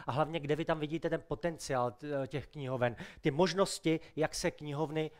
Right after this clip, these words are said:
mohou zapojit. A ta struktura mého vystoupení bude zhruba taková. Nejdříve něco obecně řeknu o vzdělávání dospělých v současné době v České republice.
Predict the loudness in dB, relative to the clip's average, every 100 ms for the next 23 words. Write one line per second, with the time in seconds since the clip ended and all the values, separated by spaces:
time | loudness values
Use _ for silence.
0 | -2 0 2 0 -2 0 0 4 4 4
1 | 0 -10 -18 -8 -2 0 -2 -2 -4 0
2 | 2 4 2 0 -2 -2 0 0 0 0
3 | 0 0 2 2 2 0 2 2 2 -6
4 | -20 -6 0 0 2 2 0 -2 -8 -14
5 | -6 -2 0 2 2 2 0 0 0 -2
6 | -10 _ _ -2 0 0 0 -2 -2 -6
7 | -2 4 4 4 -2 -12 -2 4 6 6
8 | 6 4 2 -8 -8 -6 -2 0 0 -4
9 | -8 -18 -8 -6 -2 -2 -2 -6 -4 -4
10 | -6 -8 -4 -4 -4 -6 -6 -6 -8 -10